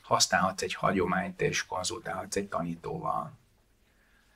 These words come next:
Ott nem maradj, ahol elveszik az autonómiádat, és helyetted akarják a problémát megoldani. Ez viszont emberfüggő, nem irányzatfüggő.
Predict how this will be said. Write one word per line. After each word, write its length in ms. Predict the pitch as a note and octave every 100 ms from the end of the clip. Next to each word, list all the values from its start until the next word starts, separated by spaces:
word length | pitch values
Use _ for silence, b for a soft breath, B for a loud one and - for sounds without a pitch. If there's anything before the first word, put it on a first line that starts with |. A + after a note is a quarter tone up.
| _ _ _ _ _ _
Ott 240 | C#3+ D3
nem 140 | A2+ G2+
maradj, 360 | G#2 G#2 G#2
ahol 180 | G2+ G2+
elveszik 440 | G2 F#2 F2+ -
az 120 | - -
autonómiádat, 1120 | - - A2+ E2 D#2+ D#2 D#2+ E2 D#2+ - - -
és 200 | - -
helyetted 380 | F#2+ F2+ - -
akarják 380 | - F2+ -
a 60 | -
problémát 600 | - E2 E2 E2 E2+ -
megoldani. 640 | D#2+ E2+ D#2 D2+ C#2+ - - -
Ez 260 | F2 E2+
viszont 680 | F#2+ A2+ - C3+ C3 B2+ - -
emberfüggő, 1040 | - C3 A#2 E2 D2 - - - - - - _
nem 280 | F#2+ A#2 G#2+
irányzatfüggő. 1040 | G2+ E2+ D2+ D2 - - E2+ - -